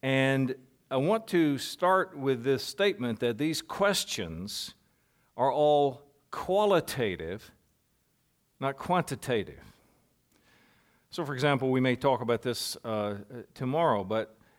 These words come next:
as it relates to the Word of God, uh, the question would not be, "Are you reading the Bible more this year than last year?" That would be a quantitative ques-, question that may or may not be any indication of whether you're growing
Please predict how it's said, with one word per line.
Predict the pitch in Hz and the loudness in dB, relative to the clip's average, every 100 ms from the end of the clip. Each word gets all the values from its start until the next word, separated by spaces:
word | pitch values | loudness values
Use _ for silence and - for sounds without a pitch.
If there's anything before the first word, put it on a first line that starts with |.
| - | -4
as | 135 | -4
it | 147 | 0
relates | 147 165 - | 2 2 2
to | 160 | -4
the | 143 | -2
Word | 135 151 | 0 0
of | 117 | 2
God, | 139 156 104 80 69 - _ _ _ _ | 2 4 4 0 -10 -20 _ _ _ _
uh, | 117 117 117 110 123 120 | -2 2 2 0 -8 -10
the | 127 | -10
question | - 196 196 - 175 156 | -2 0 0 -2 -2 0
would | 139 131 | 0 0
not | 135 180 185 143 | 2 2 2 2
be, | 139 135 | 2 2
"Are | 139 139 | 2 2
you | 131 123 120 | 2 -2 -4
reading | 113 156 202 190 156 | 0 0 2 2 4
the | 131 | 2
Bible | 107 113 113 107 113 | 4 4 4 2 2
more | 123 123 | 2 4
this | 113 123 127 - | 2 2 0 0
year | 123 117 117 113 | 0 0 2 2
than | 113 104 110 | 0 0 0
last | 131 147 143 - | 0 0 -2 -6
year?" | 107 82 69 71 - _ _ _ _ _ _ _ _ _ | -8 -8 -10 -18 -20 _ _ _ _ _ _ _ _ _
That | 120 156 | 0 2
would | 156 | 2
be | 143 | 2
a | 135 | 0
quantitative | - 170 190 147 131 110 | 2 2 2 2 0 0
ques-, | - 127 - - | 0 0 0 -8
question | - 170 - 139 | 0 0 2 0
that | 143 | 2
may | 127 156 175 | 2 4 4
or | |
may | 151 147 | 4 4
not | 143 196 143 | 4 2 2
be | 147 156 | 0 2
any | 202 277 | 0 2
indication | 240 143 123 92 82 98 117 | 2 2 0 -2 -2 -8 -8
of | - | -4
whether | 165 127 | -4 0
you're | 147 | -4
growing | 110 117 147 156 104 104 | -2 0 2 2 0 -2